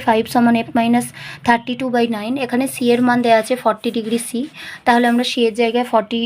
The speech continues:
বসিয়ে দেবো এবং নিচে পাঁচ সমান F minus বত্রিশ by নয়। তাহলে এখানে চল্লিশকে পাঁচ দিয়ে কাটাকাটি করলে আট বেরোবে। তো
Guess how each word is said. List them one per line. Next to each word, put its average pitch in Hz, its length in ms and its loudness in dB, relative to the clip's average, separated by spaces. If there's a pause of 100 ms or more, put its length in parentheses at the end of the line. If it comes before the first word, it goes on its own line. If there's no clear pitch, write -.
(120)
বসিয়ে 226 340 2
দেবো 226 140 0 (100)
এবং 254 200 2
নিচে 214 180 -4 (120)
পাঁচ 233 180 -2 (120)
সমান 226 220 0 (120)
F - 20 -20 (100)
minus 220 360 -2
বত্রিশ 214 420 -4
by 226 120 2 (100)
নয়। 190 160 -2 (460)
তাহলে 240 260 6
এখানে 247 220 2 (100)
চল্লিশকে 233 480 0
পাঁচ 233 220 4
দিয়ে 247 160 4
কাটাকাটি 233 440 2
করলে 233 180 4 (160)
আট 208 100 0 (100)
বেরোবে। 233 300 0 (360)
তো - 60 0